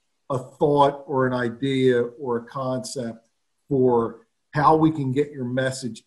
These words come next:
out to a different group of people.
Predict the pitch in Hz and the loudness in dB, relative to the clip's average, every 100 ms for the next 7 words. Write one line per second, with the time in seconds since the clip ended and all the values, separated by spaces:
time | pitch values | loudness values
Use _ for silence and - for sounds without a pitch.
0 | - 123 120 120 117 _ _ _ _ _ | -14 -12 -10 -10 -12 _ _ _ _ _
1 | _ - - 139 127 120 120 113 - _ | _ -10 -2 2 4 4 2 -2 -6 _
2 | _ _ _ _ - 135 139 131 139 131 | _ _ _ _ -8 -4 -2 -2 -4 0
3 | 131 127 110 160 156 - - | -2 -2 -4 0 0 -2 -14